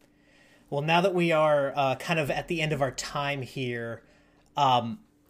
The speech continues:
I wanna give everyone the chance to find out where they can get a hold of, uh, both this book, How to Defend Your Lair, and the other books that you've written. So, uh, as always, I'm gonna turn over these last few minutes to you to, uh, tell everyone,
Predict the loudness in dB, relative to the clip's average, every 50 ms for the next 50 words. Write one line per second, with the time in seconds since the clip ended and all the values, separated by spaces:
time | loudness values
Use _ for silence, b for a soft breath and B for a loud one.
0 | _ _ _ _ _ _ -2 0 2 4 2 4 6 8 6 6 6 4 2 2
1 | 2 2 4 2 2 2 2 0 0 -2 -2 -4 -4 -4 -2 0 2 2 2 0
2 | -2 -4 -4 -4 -4 -2 -2 -2 -2 0 0 0 0 0 0 0 2 2 2 2
3 | 2 2 0 0 -2 0 -2 -2 -2 -2 -2 0 0 0 0 0 -2 -2 -4 -4
4 | -8 -10 -14 -12 -4 -2 0 0 2 2 2 0 0 0 -2 -2 -2 0 -2 -2
5 | -2 -2 0 0 -2 -2 -2 -4 -6 -6 -6 -4 -4 -4 -4 -4 -4 -4 -2 -2
6 | -2 -2 -2 -4 -6 b b b b b b b 0 2 2 4 4 4 4 4
7 | 4 2 2 0 -2 -2 -4 -8 -8 -4 -4 -4 -4 -2 -2 -2 -2 -2 -4 -6
8 | -6 -4 -2 0 0 2 2 2 0 -2 -4 b b b b b b b b -2
9 | 0 0 0 2 4 4 4 6 6 8 8 8 6 6 4 2 0 -2 -2 -4
10 | -2 -2 0 2 2 2 0 0 -2 -4 -4 -4 -2 0 0 0 0 0 -4 -6
11 | -4 -4 -4 -6 -6 -8 -10 -10 -8 -8 -6 -4 -4 -2 -2 -2 -2 -2 -4 -4
12 | -4 -4 -4 -4 -4 -6 -4 -4 -4 -4 -4 -6 -4 -2 0 0 2 2 0 -2
13 | -2 -2 -4 -4 -4 -4 -4 -4 -4 -4 -6 -8 -10